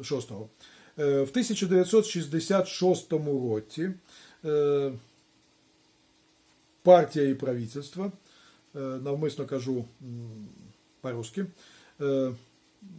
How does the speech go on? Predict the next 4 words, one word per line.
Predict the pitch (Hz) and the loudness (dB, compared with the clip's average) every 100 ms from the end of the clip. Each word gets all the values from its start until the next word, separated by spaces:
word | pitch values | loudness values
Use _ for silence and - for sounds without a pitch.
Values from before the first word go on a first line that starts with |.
| - - - _ - | -20 -20 -20 _ -6
дало | 123 170 170 135 - | 2 6 6 6 2
завдання, | 120 151 127 139 139 160 196 - - - - | -2 -2 2 0 2 0 -2 -6 -20 -20 -6
е, | 147 139 135 120 | 0 0 0 -6
створити | - 160 165 151 127 127 | -8 2 4 4 2 -2